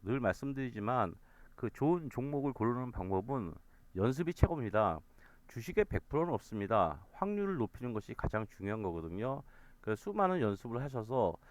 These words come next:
정말 좋은 종목을 선정하는 방법을 자기만의 방법으로 만들어서, 제가 말씀드린 그런 기본적인 사항들, 어, 일봉에서 그러니까는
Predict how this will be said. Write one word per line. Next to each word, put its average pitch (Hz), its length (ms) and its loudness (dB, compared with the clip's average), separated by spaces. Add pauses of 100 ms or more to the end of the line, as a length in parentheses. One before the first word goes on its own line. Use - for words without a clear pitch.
(200)
정말 175 300 0
좋은 143 260 2
종목을 123 360 -2
선정하는 147 520 -2
방법을 104 560 0 (380)
자기만의 131 440 -2
방법으로 101 480 -4
만들어서, 90 720 0 (640)
제가 127 300 4
말씀드린 131 540 2
그런 120 220 0
기본적인 147 520 0
사항들, 95 600 -2 (480)
어, 92 340 -4
일봉에서 139 1000 2
그러니까는 131 520 -2